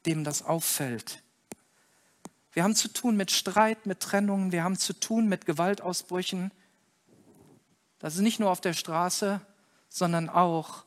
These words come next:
in den Familien. Unternehmen, soziale Einrichtungen und Kirchen, Gemeinden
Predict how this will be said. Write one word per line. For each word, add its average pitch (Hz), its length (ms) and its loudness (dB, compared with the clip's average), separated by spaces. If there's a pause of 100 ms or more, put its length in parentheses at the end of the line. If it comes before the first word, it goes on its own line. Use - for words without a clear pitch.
(140)
in 170 140 0
den 165 140 -2
Familien. 160 760 0 (1700)
Unternehmen, 185 760 0
soziale 165 560 2
Einrichtungen 185 920 -2 (380)
und 156 260 -4
Kirchen, 180 760 0 (600)
Gemeinden 185 760 2